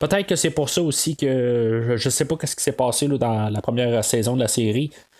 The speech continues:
Euh, la, la, l'actrice a quitté, puis elle a été remplacée, là, par, euh, la Lois Lane précédente, euh, que, qui avait joué, là, dans les, euh, le serial, comme j'ai dit. Je sais pas si c'est ça exactement, là, qu'elle avait pas assez, là, de, de temps à l'écran. En tout cas, je, je, je sais pas.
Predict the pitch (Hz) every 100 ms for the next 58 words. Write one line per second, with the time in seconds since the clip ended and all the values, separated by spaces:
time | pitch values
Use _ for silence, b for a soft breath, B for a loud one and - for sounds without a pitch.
0 | B B 98 98 101 107 - 104 101 104
1 | - 139 120 - - 147 143 117 107 107
2 | - 117 127 120 117 - 139 120 113 107
3 | 104 101 98 104 101 - 101 98 95 101
4 | 123 - 139 131 131 - 110 110 135 131
5 | - 101 101 98 - 95 101 101 - 123
6 | 110 104 98 95 117 110 104 104 104 -
7 | 110 - 107 113 135 131 117 110 107 180
8 | 185 B B B B B - 139 - 151
9 | 165 - 156 127 - 160 139 135 - 117
10 | 131 190 160 135 123 120 131 123 - 127
11 | 117 107 98 95 98 - - 120 113 139
12 | 139 127 110 120 135 139 123 117 - 117
13 | - 107 101 110 107 127 - 113